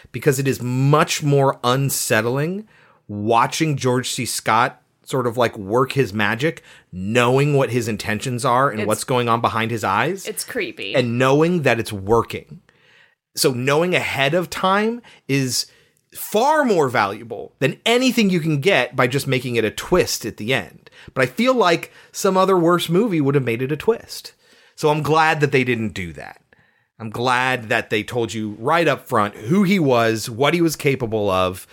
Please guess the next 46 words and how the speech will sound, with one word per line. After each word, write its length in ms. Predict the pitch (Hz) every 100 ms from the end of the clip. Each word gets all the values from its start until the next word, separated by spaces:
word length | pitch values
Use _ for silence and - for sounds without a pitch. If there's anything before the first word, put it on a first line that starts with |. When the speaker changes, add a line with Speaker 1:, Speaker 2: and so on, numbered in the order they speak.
| - _ -
Speaker 1:
what 140 | 117
he 80 | 131
was 140 | 151
like, 480 | 143 175 143 101 - 120
and 140 | 107
what 120 | 104
he 100 | 101
wanted. 600 | 110 113 110 92 - 147 - - - _ _ 143
That 320 | 151 143 -
was 140 | 131
awesome. 340 | 120 110 - 87
I 60 |
thought 160 | 104 107
they 100 | 107
did 140 | 104
a 60 | 98
really 240 | 98 92
good 140 | 92 95
job 260 | 92 87
with 140 | - -
that. 220 | - - -
Speaker 2:
Yes, 300 | 254 - -
it 80 | 190
does 180 | 208 202
make 240 | 214 196
him 240 | 190 175 -
creepy 480 | - 220 196 165
throughout 540 | 170 - 143 - - -
the 60 |
film. 520 | - - - 233 233 _ -
Speaker 1:
I 80 | 131
will 180 | 131 135
say, 380 | - 127 135
in 100 | 147
the 100 | 123 110
interrogation 680 | 101 110 101 101 107 127
room 400 | 131 139 151 156 -
and 640 | 104 110 117 113 104 - - _ _ _
in 140 | 104
one 120 | 113 120
of 60 |
the 40 | 101
testing 420 | - 107 - 143
rooms, 240 | 143 143
I 80 | 143
think, 380 | 139 170 190 -